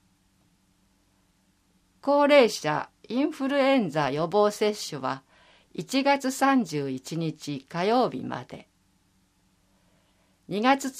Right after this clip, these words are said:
一日水曜日以降に接種すると、全額自己負担になります。問い合わせ先、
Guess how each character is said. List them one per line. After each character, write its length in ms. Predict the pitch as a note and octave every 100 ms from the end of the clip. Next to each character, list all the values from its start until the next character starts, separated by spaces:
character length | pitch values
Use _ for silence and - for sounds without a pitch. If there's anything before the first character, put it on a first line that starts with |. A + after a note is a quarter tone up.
| C4
一 160 | B3
日 420 | A3+ A3 - G#3 -
水 320 | - B3 C#4
曜 220 | C#4+ C#4+
日 220 | C4 C4
以 80 | C4+
降 260 | - F3+ D3+
に 160 | B2+
接 300 | C3 G3+ G#3+
種 100 | -
す 160 | D#3+ -
る 140 | C#3
と、 300 | C#3+ C#3 C3+ - _ _ _ _
全 320 | D3 G3+ B3
額 240 | C4 C4+ C4
自 160 | F3
己 160 | - A#3
負 140 | A#3 -
担 260 | G3+ D3+
に 100 | E3
な 140 | E3 C3+
り 140 | C3
ま 160 | C3 C#3
す。 260 | - - _ _ _ _ _ _ _ _ _ _ - -
問 240 | A3+ A3+
い 80 | A3
合 80 | G3+
わ 140 | G3+
せ 120 | F#3+ G3
先、 540 | F3 E3 - D#3 -